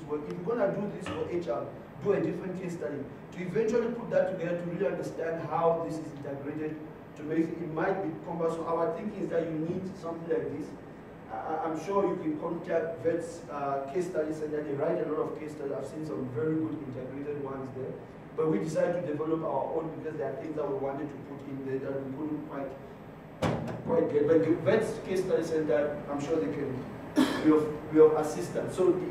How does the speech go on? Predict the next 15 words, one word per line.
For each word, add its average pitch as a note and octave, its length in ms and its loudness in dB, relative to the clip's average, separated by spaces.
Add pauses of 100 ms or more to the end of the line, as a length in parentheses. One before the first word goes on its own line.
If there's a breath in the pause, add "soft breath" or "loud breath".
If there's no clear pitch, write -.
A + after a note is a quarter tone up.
here A#3 160 12
are - 140 10
the - 60 8
things. F#3 280 2
So F#3+ 80 4 (500)
your F#3 140 8
case D4 240 6
study, A#3+ 240 10
you G3+ 120 6
wanna G#3+ 300 10
make G3+ 120 6
sure G3+ 160 6
it E3 100 8
addresses F3+ 520 4
risk. D#3 260 2